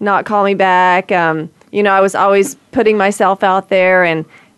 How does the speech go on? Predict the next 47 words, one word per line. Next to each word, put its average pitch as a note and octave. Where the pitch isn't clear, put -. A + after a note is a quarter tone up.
you G3
know, F3
trying G3
to G3
have G3+
sex G3
with G3+
him F#3+
to F#3
get F#3+
him F#3+
back F3+
and D#3+
doing G#3
whatever G3
I F#3
could F#3+
to, D#3+
you G3
know, F#3+
get G#3
his G3+
attention, G3
and E3+
I E3+
would E3+
follow F#3+
him F#3
and E3+
show G#3+
up -
where G3+
he, A3
I G#3
knew G3+
he A3
was G3+
gonna G3+
be. G3
I F3
would F3+
have G3+
my G3
girlfriends F#3+
with G3+
me, F#3+
and, E3